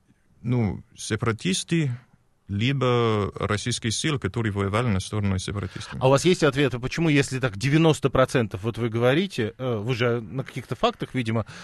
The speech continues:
Speaker 2: а, основываетесь, если это правда девяносто процентов, почему до сих пор,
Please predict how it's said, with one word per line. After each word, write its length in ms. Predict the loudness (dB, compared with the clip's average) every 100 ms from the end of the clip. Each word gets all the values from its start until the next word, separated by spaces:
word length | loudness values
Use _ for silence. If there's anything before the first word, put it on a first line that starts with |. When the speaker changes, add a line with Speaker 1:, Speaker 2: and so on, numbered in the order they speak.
| -4
Speaker 2:
а, 260 | 2 2 2
основываетесь, 680 | 0 2 4 2 0 -4 -8 -16 -4
если 320 | 2 6 6
это 160 | 4 2 -2 2
правда 280 | 4 4
девяносто 420 | 0 2 2 0 2
процентов, 460 | 2 2 0 -2 -8
почему 240 | -6 -2
до 80 | -2
сих 140 | -4 -2
пор, 260 | 0 0